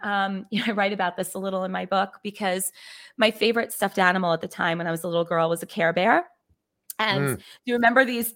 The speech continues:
Speaker 1: these little stuffed bears with these little fat bellies, right? And they had the
Speaker 2: Yep.
Speaker 1: pictures on them. And, um, you know, they would, they would sort of, like, beam light from their bellies. And I thought, "Well, if I could just beam some light out of me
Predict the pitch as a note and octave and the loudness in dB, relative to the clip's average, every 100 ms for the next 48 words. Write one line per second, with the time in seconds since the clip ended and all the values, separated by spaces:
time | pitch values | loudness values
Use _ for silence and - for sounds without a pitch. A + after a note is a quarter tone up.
0 | - A3+ A3 G#3+ - - G#3 - G3 F#3+ | -8 -4 -2 -4 -2 2 2 4 6 8
1 | G3 G3+ G#3 G#3 G#3 G3+ G#3 - G3 G3+ | 6 4 -2 -8 -4 -4 -4 2 2 2
2 | - F#3+ G3 G3 G#3+ A3 G3+ G#3 A3 - | 2 2 0 -4 -4 0 2 0 -4 -10
3 | - - A#3+ A3 A#3 C#3 A3 - G#3+ G#3+ | -20 -10 2 6 6 6 0 -8 -8 -8
4 | - G3 G3+ F#3+ G3 G#3 - - - - | -6 -4 0 0 -2 -6 -12 -20 -20 -6
5 | B3 A3 A3 G#3+ - - A3 G#3+ G#3+ G3+ | -2 0 0 -4 -10 -4 -2 0 -2 -8
6 | _ C4+ C4 A3 G#3+ C4+ D4 G3+ - A3+ | _ -2 0 0 0 0 -2 -4 -4 -2
7 | C4+ C#4 - A3+ G#3 G#3 F#3+ F#3 - _ | 0 -2 -4 -4 -4 -2 -2 -2 -6 _
8 | _ D#4 D#4 C4 A#3 G3+ A3+ G#3 - - | _ -2 0 0 -4 -4 -4 -4 -6 -8
9 | G#3 F#3+ F#3+ F#3 G3 F3 E3+ - G#3+ A#3 | -2 -2 2 0 0 -4 -8 -8 -2 2
10 | C#4 C#4+ A3+ G#3 - A3 A3 - C4+ F4 | 0 2 2 2 2 -2 -2 -4 -6 -4
11 | F#4+ B3+ B3+ - - C#4 D#4+ D#4+ - C4+ | -4 -2 -4 -4 -2 0 2 0 0 -2
12 | B3 A3 C4 B3 - A3+ C#4+ G#3+ F3 F3+ | 0 0 0 -2 -2 0 0 0 -2 -6